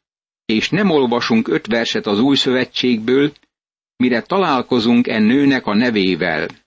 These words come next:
Miként kerülhetett Ráháb Krisztus nemzetség könyvébe? Hitáltal került oda.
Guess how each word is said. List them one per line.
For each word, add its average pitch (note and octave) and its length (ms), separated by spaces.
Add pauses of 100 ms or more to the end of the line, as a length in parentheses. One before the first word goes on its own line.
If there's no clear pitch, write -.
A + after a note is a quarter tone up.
(960)
Miként C#3+ 500
kerülhetett B2 800
Ráháb B2 520
Krisztus D3 500
nemzetség A#2 680
könyvébe? F2 760 (560)
Hitáltal A2 720
került F#2+ 440
oda. F2 320